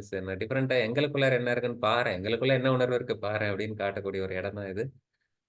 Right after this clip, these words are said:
அ, எல்லாமே ஒரு அற்புதமா பண்ணீங்க. அ, வாழ்க வளமுடன். அ,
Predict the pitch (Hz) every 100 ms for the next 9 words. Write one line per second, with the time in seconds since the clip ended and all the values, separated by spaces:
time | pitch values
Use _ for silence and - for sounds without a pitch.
0 | - 92 87 90 104 110 123 120 104 101
1 | - 123 127 127 104 98 98 113 127 -
2 | 101 98 95 95 98 104 104 113 104 95
3 | 98 135 - - _ _ _ _ -